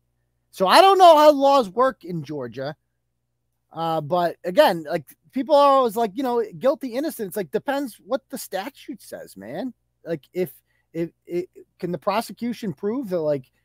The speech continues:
he violated the statute? If so, I mean, people just expect a verdict. We want justice. It's like, you're getting justice. Like, the, the trial, like, you got justice with Kyle Rittenhouse. Justice was served. Just 'cause you don't like the outcome doesn't mean that justice was not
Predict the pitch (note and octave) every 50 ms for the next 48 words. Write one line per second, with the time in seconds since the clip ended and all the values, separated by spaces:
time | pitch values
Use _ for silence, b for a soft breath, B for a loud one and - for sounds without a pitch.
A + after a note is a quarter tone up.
0 | _ _ _ - D#3 E3 B2 B2+ B2+ C#3+ D#3+ F#3 G3 F#3+ F3+ D#3 C#3 - - D#3+
1 | D#3+ F#3 - - E3+ - F#3 - - - C#4 D#4 D#4+ D#4+ C#4+ _ _ _ _ _
2 | _ _ _ _ _ _ _ - F#3+ G#3+ A#3 A3 - D4+ F4 G#4 G#4 F4 A#3 E4+
3 | C#4+ - - - C4 C4 - - D#3 C#3 G3 B3 A#3+ A3 A3+ D4+ E4 E4 D#4+ D4+
4 | C#4 F#3+ - C4 C#4+ C#4 - - G3 D#3+ - F3+ E3+ - A3 G3+ E3+ _ _ _
5 | _ _ _ _ _ _ _ - G3 C4+ A3+ F3 - - C#4+ B3 G#3 D#3 C3 A2
6 | C3 A2 E2+ - - _ _ _ - - D3+ D#3 C3+ _ _ _ _ F3 E3 G3
7 | E3+ F3 G#3+ A3 - - - A#3+ B3+ C#4+ D4 C#4 C4 A#3 A#3 G3 - - A#3 B3
8 | G3+ D4 C#4+ C#4+ A3+ G3 F3 C#4 C4+ - - _ - G3 - B3 A3 - B3 A#3
9 | A#3 A#3 A3+ A#3 A3+ F#3+ - G#3 G3+ G2+ G#2+ - G#3 A3+ - - - F#3+ - A#3+
10 | G#3 - - - G#3 E3 A2+ E2+ _ _ _ _ _ _ _ _ _ - - G3+
11 | - - C4+ A3 B3+ B3 F3+ A3 A3 A#3+ A#3 D#3+ E3 F#3 G3+ A3 - - - _
12 | _ _ _ _ _ _ _ _ _ _ _ _ _ _ _ _ _ _ _ _
13 | _ _ _ - D#3 E3+ G3+ F3 A2 D#3 G3 F#3 - - B3 C4 C4 B3 F#3+ C#3
14 | C#3+ F3+ G3 F3+ A3 G#3 G3 G3 G3+ G3 F#3 F3 E3 D3+ B2 E3 D#3+ D#3+ - -
15 | - C#3+ C3 - C#3 A#2+ B2 C#3+ C3+ B2 A#2+ -